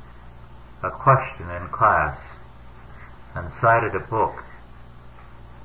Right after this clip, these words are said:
uh, and the only ones I would cite are, were those by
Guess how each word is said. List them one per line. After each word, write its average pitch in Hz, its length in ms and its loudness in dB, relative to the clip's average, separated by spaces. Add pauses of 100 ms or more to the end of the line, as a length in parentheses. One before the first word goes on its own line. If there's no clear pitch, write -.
(280)
uh, 73 500 0 (560)
and 92 220 -2
the 101 100 0
only 120 220 4
ones 113 340 4
I 110 280 6
would 104 180 0 (120)
cite 98 400 2
are, 87 280 -8
were 92 180 0
those 113 360 0 (100)
by 85 440 2